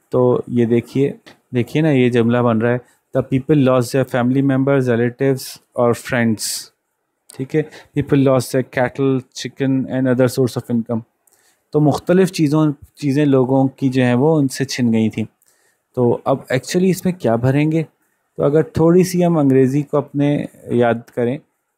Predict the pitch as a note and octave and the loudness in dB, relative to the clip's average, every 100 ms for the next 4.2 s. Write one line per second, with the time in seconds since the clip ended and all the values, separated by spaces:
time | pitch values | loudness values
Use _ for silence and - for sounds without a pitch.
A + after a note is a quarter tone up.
0 | _ C3+ B2 - A#2 A#2 A#2+ C3 B2+ C3 | _ -8 -6 -2 0 0 0 -2 0 0
1 | C3 B2+ A#2 C3+ B2+ A2 A2+ C#3+ _ _ | -2 -2 0 2 2 2 -2 -6 _ _
2 | _ _ _ _ C#3 B2 A#2+ A#2+ A#2+ C3 | _ _ _ _ 2 2 2 0 0 2
3 | B2+ C3 - A#2+ A2+ A2 A2 G#2+ G#2+ G#2+ | 2 0 0 0 2 2 4 2 0 -2
4 | - - | -6 -16